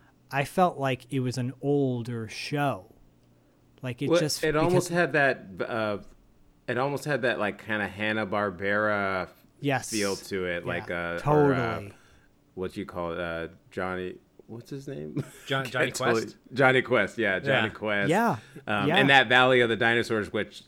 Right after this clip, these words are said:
Speaker 2: like, I'll, I'll send you a link later, but it definitely has that kind of, like, serious look to it. But that was, like, you know, s-,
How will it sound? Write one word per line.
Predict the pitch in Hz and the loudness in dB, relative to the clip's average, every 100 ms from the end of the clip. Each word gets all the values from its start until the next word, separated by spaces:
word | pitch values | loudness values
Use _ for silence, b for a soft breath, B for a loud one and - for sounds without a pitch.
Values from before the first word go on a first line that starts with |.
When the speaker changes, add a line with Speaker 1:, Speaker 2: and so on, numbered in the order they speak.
| - | -8
Speaker 2:
like, | 101 95 - | -4 -4 -4
I'll, | 95 95 95 - | -2 -2 -4 -4
I'll | 110 113 | -2 -2
send | - 131 110 | -2 -2 -2
you | 110 95 | -2 -4
a | |
link | 92 92 - - | -4 -6 -8 -6
later, | 92 90 85 | -4 -2 -4
but | 82 87 90 | -4 -6 -4
it | 92 - _ | -6 -8 _
definitely | 104 98 104 92 | -6 -4 -6 -2
has | 95 85 | -2 -2
that | 92 85 82 - B B B B B B B B | -2 -2 -2 -6 B B B B B B B B
kind | 110 101 | -6 -6
of, | 87 | -4
like, | 87 - | -6 -6
serious | - 113 98 92 85 | -8 -4 -2 -2 -4
look | 95 - | -8 -8
to | - | -8
it. | 85 | -6
But | 87 | -2
that | 127 | 0
was, | 120 | 0
like, | 98 80 - | -2 -8 -10
you | 95 | -10
know, | 82 76 | -8 -10
s-, | 85 - | -12 -18